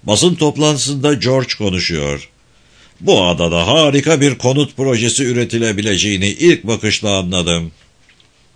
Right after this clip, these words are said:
Bin dokuz yüz seksen üç, La Bermuda, Marianela. Her sabah dizilip sıra oluyorlar. El Salvador yitiklerinin bu akraba, dost ve sevgilileri.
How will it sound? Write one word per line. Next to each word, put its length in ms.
Bin 240
dokuz 240
yüz 160
seksen 360
üç, 280
La 260
Bermuda, 760
Marianela. 1040
Her 180
sabah 380
dizilip 400
sıra 220
oluyorlar. 720
El 200
Salvador 580
yitiklerinin 840
bu 160
akraba, 540
dost 280
ve 100
sevgilileri. 880